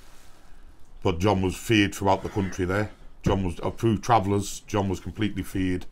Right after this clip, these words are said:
John took the boxing to a different level, out of all of 'em. When John come along, he turned it into a professional crack, and there wasn't many men what would even dream about messing with John. Do you know what I mean? John was a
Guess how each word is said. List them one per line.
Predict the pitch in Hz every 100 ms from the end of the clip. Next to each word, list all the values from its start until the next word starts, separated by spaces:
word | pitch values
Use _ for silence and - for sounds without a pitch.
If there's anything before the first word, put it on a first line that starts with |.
| - - - - -
John | 123 117
took | - 120
the | 101
boxing | 104 - - 92
to | 98
a |
different | 95 95 87
level, | 85 73 71 - - -
out | 110
of | 104
all | 117 107 85
of |
'em. | 73 - - - - - - -
When | 101 92
John | 117 117
come | 98 98
along, | 92 92 95 104
he | 101 90
turned | 107 98 95
it | 98
into | 92 92
a |
professional | 85 - 104 - 90 76 - -
crack, | 95 87 - - - - - -
and | 95 92 90 90 82 - - - - - - - - - - - - - - -
there | 98
wasn't | 92 92
many | 92 90
men | 87 87
what | 87 85
would | 82
even | 85 82
dream | 85 90 85
about | 73 78 78
messing | 76 -
with | 73 71
John. | 67 - - -
Do | -
you | 92
know | 95
what | 95
I |
mean? | 87 76 73
John | - 87
was | 85
a | 80